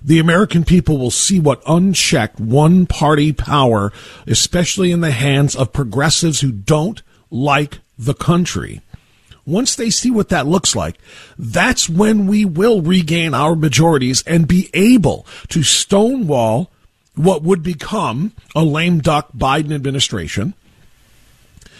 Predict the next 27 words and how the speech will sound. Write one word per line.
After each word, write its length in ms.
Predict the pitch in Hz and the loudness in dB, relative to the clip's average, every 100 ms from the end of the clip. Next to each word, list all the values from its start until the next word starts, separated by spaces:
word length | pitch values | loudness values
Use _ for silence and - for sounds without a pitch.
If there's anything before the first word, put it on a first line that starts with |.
| - | -10
for 200 | - 185 | 0 2
the 100 | 160 | 2
last 340 | 160 165 175 - | 0 0 -2 0
two 120 | 196 | 0
years 420 | 165 107 120 - - - - | 0 -2 -4 -6 -10 -18 -2
of, 300 | 147 147 - | 2 2 0
of 280 | 151 151 143 | 0 2 0
Biden 580 | 120 123 123 147 165 143 | -4 0 0 0 -2 -2
and 260 | 135 127 | -4 -2
Harris's, 540 | 107 131 135 - 160 139 | -2 0 0 0 0 0
or 100 | 104 | -2
Harris 360 | 117 131 131 | -2 0 0
and 140 | 139 120 | 2 2
Biden's 300 | 107 151 175 | 0 0 0
presidency. 760 | 254 277 202 101 78 57 - _ _ _ _ - | 0 2 2 0 -2 -6 -10 _ _ _ _ -10
Just 340 | - 247 - - | -4 -2 -2 -4
tread 280 | 226 240 | -4 -2
water. 400 | 185 269 175 135 - _ _ _ - | -4 -4 -4 -8 -18 _ _ _ -12
And 100 | - | -4
I 40 | 147 | 0
said, 280 | - 170 156 | 2 2 2
"And 360 | 147 127 123 | 0 -2 0
the 80 | 143 | 0
way 300 | 143 180 349 | 2 2 2
we 180 | 392 277 | 2 -2
tread 340 | - - 202 | -2 0 2
water 480 | 117 98 85 110 | 4 2 0 -2